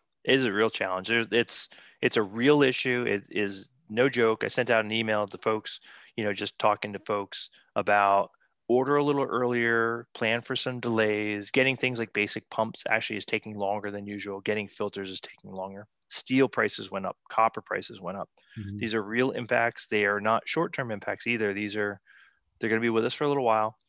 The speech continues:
Speaker 1: Uh, we have to really be very good about our parts ordering and smart about making sure that we are, we communicate properly to our channel.
Speaker 2: And put deadlines on the P, on the quotes.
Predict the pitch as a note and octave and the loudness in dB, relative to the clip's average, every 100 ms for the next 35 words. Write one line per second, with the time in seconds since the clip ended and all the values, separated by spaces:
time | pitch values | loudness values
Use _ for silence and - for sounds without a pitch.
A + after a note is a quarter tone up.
0 | _ - G2+ G2 G2+ A2+ A#2 A2 A2 G#2+ | _ -8 -2 0 2 2 2 -2 -4 -6
1 | G#2 G#2 G#2 G2+ G#2 - D#3 B2 _ F3+ | -6 -8 -8 -10 -12 -16 -20 -20 _ -20
2 | B2+ C3+ C3+ B2 A2 B2+ A#2 A2 G#2+ G2+ | -20 -20 -20 -6 4 6 6 2 0 0
3 | F#2+ - G#2+ G2+ - G2 G2+ G#2 G#2+ _ | -2 -2 -2 -2 -6 -4 -4 -4 -10 _
4 | _ _ - G#2 F#2+ F#2+ - G#2+ G#2 _ | _ _ -4 -2 -2 -2 0 0 0 _
5 | _ _ G#2 G2+ F#2+ F#2+ G#2 - - G2 | _ _ -4 0 0 0 -6 -6 -6 -4
6 | F#2+ F#2+ F#2+ G2 - A#2 - B2 A#2 G2+ | -4 -2 -4 -6 -8 -4 -2 0 0 -2
7 | G2+ - _ _ - F#2+ F#2 F#2+ F#2 - | -4 -6 _ _ -6 -2 -2 -4 -12 -10
8 | - - E2 A#2+ C3 _ _ _ - D#3 | -10 -8 -8 -8 -12 _ _ _ -10 -4
9 | - B2+ A#2+ A2+ A2+ A2 G#2 G2 A#2+ G#2+ | 0 2 2 2 0 0 -2 -4 -4 -4
10 | - G#2+ G2+ A#2+ G#2+ - | -4 -4 -2 0 0 -4